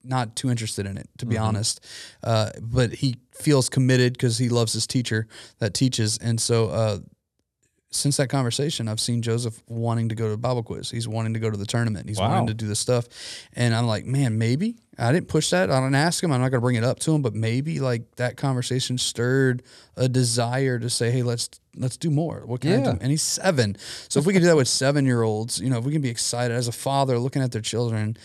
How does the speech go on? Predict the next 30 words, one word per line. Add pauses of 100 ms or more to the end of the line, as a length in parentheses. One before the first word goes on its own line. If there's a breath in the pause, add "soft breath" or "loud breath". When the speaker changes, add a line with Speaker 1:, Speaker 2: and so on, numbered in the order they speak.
(300 loud breath)
Speaker 1:
having
grace
for
them,
they're
gonna
make
mistakes.
They're
gonna
make
mess
ups.
They're
not
gonna
have
it
right.
Their
story's
not
gonna
be
perfect.
No
story
in
the
Bible,